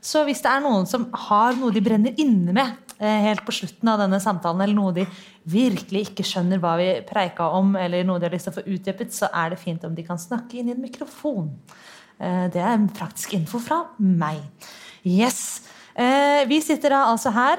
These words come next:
for å diskutere tre av de nominerte til Nordisk Råds litteraturpris. En pris som skal medvirke til å øke interessen for nabolandets litteratur og språk. Og altså da en pris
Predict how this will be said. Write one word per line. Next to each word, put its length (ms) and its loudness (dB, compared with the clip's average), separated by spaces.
for 280 2
å 360 2
diskutere 960 0
tre 480 2
av 140 0
de 120 2
nominerte 520 2
til 140 2
Nordisk 540 2
Råds 380 0
litteraturpris. 1160 -2
En 160 2
pris 320 0
som 80 2
skal 240 0
medvirke 560 2
til 160 0
å 80 -2
øke 460 0
interessen 480 0
for 180 2
nabolandets 800 2
litteratur 720 -2
og 300 0
språk. 840 -2
Og 120 2
altså 180 -2
da 100 2
en 100 0
pris 280 -2